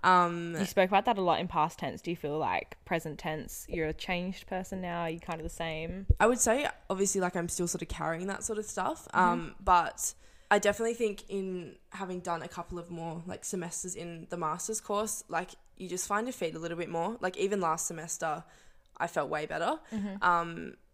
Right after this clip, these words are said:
Speaker 1: so, and I think with all the experiences of just, like, yeah, noticing the times when I'm being a bit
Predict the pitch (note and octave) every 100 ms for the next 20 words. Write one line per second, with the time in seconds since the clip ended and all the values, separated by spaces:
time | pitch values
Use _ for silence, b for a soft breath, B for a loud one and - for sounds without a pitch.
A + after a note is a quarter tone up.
0 | _ - G3 F3+ F3+ F3 E3+ G3 G3 G3+
1 | G#3 A#3 A3+ G#3+ G3+ - - F3 E3+ -
2 | F3 E3 - E3+ E3+ - D#3+ E3 - -
3 | - - E3+ - - F3+ E3+ E3+ - E3
4 | E3 F#3 - F3+ E3+ D#3+ D#3+ D#3+ E3 D#3
5 | D#3+ D#3 D3+ D#3+ D#3 -